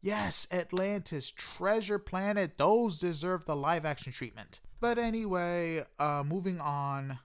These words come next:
a interesting Apple T V short film. It looks very beautiful, to say the least.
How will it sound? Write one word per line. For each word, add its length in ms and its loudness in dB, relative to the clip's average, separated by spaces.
a 500 -2
interesting 800 -4
Apple 840 -6
T 320 -6
V 240 -6
short 420 -4
film. 500 -12
It 260 2
looks 680 -4
very 1000 -4
beautiful, 720 -6
to 140 -6
say 160 -2
the 140 -6
least. 340 -14